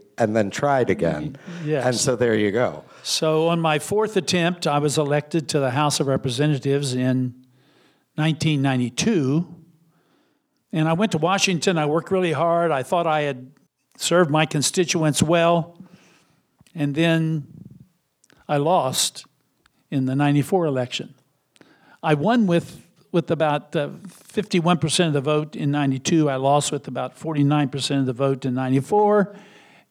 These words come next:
Speaker 2: And so I ran again, and I was elected in ninety-six with about fifty-one percent of the vote. So there was an established pattern developing there. Then I solidified my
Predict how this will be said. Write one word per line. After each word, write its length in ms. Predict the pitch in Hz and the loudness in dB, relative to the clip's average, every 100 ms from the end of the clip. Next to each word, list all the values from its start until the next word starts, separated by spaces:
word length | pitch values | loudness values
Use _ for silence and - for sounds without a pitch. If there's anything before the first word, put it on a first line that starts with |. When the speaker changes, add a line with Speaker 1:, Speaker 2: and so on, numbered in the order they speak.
| - | -4
Speaker 2:
And 200 | 156 147 | -2 0
so 800 | 175 156 151 147 147 143 - - 247 | 2 2 2 0 -4 -8 -14 -20 -12
I 460 | 185 147 147 147 143 | -4 -2 0 2 0
ran 520 | 139 139 143 170 175 | -2 -4 0 4 2
again, 380 | 147 175 202 220 | 2 0 0 0
and 160 | 160 | 0
I 120 | 151 | 0
was 160 | 147 143 | 0 2
elected 460 | 143 147 156 175 135 | 2 0 0 -4 0
in 140 | 139 | 2
ninety-six 680 | 147 151 139 - 170 170 - | 4 2 2 0 0 -2 -6
with 160 | 151 | -6
about 280 | 151 139 139 | -6 -8 -8
fifty-one 500 | - 160 - 143 151 | -6 -6 -4 0 2
percent 380 | 156 147 170 156 | 2 2 2 4
of 40 | |
the 80 | 139 | 4
vote. 460 | 135 170 240 - - - - - - _ - | 4 4 2 -2 -20 -20 -20 -20 -20 _ -8
So 180 | - 170 | -2 0
there 160 | 175 | 2
was 180 | 180 151 | 2 2
an 140 | 135 135 | -2 -2
established 880 | 123 - 175 185 175 160 - _ | -4 -2 0 0 -2 -4 -4 _
pattern 680 | - 185 185 156 131 127 127 | -6 0 4 4 2 -2 -4
developing 600 | 123 123 135 131 123 127 | -4 -2 -2 0 -2 -2
there. 480 | 123 120 131 185 - - - - _ _ - | 0 2 4 2 0 -20 -20 -20 _ _ -8
Then 200 | 165 196 | -4 -2
I 100 | 202 | 0
solidified 720 | - 220 262 285 - 208 202 | 0 0 -2 -2 -2 -2 0
my 440 | 180 170 165 175 | -2 0 0 0